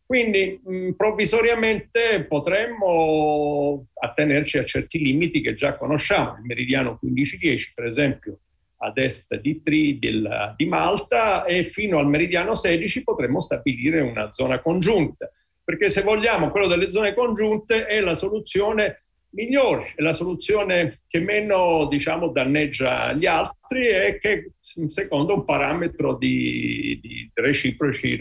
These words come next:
vantaggi. Poi la Libia. La Libia non abbiamo mai intavolato trattative, a differenza di quanto abbiamo fatto per anni con Malta, con la Tunisia e di recente con l'Algeria. Con la Libia scontiamo un, eh, una, eh,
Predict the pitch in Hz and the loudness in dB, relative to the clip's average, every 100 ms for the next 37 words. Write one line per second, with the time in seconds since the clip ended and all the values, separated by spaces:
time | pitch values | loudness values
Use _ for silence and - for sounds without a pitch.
0 | 110 - 120 117 - 90 - - - _ | -6 -4 -4 -4 -4 -6 -6 -12 -14 _
1 | _ _ _ _ _ - 123 240 - 175 | _ _ _ _ _ -2 2 2 2 0
2 | 170 160 - 120 - - - 208 247 220 | 2 2 0 -4 -6 -10 -2 0 0 0
3 | 208 180 185 185 170 156 175 170 196 190 | 0 2 0 0 -2 2 2 2 2 4
4 | 147 - 143 143 147 147 143 127 - 127 | 2 0 -2 0 0 0 -2 -4 -2 -4
5 | - 156 220 175 110 - 120 - 131 139 | -2 -2 0 0 0 -6 -10 -4 -2 -2
6 | 127 113 123 123 - - 117 - 120 123 | -2 -6 -6 -8 -10 -12 -12 -6 -6 -6
7 | - 120 143 151 123 - 113 139 190 175 | -6 -2 0 2 0 -4 -4 0 2 0
8 | - 110 - _ _ _ - 143 120 113 | -2 -8 -8 _ _ _ -4 -2 0 -2
9 | 120 117 175 170 113 120 113 - 127 120 | -4 -2 2 2 2 0 -2 0 0 -2
10 | 123 117 110 110 101 - _ - 160 180 | -4 -4 -4 -4 -10 -10 _ -6 -4 -2
11 | 175 185 214 180 147 - 147 147 190 190 | 0 0 0 2 0 2 0 0 2 2
12 | 185 156 143 - _ _ - 165 170 170 | 2 2 0 -6 _ _ -2 0 2 2
13 | 160 151 151 143 143 139 131 - - - | 4 4 4 4 4 2 0 -4 -18 -8
14 | 143 147 139 135 - _ - - - | -2 -2 -2 -4 -8 _ -14 -12 -16